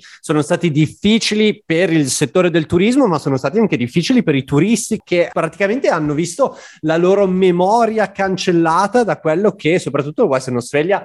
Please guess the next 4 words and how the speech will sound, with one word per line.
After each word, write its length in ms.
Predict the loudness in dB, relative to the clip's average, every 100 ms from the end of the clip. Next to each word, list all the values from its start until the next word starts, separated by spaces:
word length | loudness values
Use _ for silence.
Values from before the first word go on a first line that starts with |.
| -4
poteva, 840 | -4 0 0 2 2 2 2 2
mm, 220 | 0 -4 -4
poteva 320 | -4 -2 -2
rappresentare. 1040 | -4 -4 -4 -2 -2 0 0 0 -2 -4